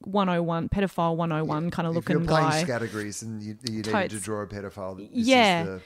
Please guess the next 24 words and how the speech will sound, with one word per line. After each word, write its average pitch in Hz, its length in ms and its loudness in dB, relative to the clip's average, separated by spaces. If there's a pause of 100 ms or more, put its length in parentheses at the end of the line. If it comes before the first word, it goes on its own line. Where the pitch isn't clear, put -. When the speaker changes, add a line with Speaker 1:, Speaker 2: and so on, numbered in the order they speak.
(260)
Speaker 2:
picture 285 80 -2
Speaker 1:
Yeah. 262 320 6
Speaker 2:
you 175 60 -2
would 190 100 -8 (200)
draw. - 220 -16 (100)
Speaker 1:
And 254 160 6
he 311 200 -2
was 277 160 0
such - 500 2
an 220 200 0
easy 208 480 2
target 170 420 -2
for 160 400 -4
the - 140 -8
Telegraph, 233 760 6
for - 280 -2
all 240 300 8
of 214 160 4
us. 196 460 8
You 220 120 4
know, 185 280 4
he 196 160 2
just, 180 460 -6
um, 170 560 -2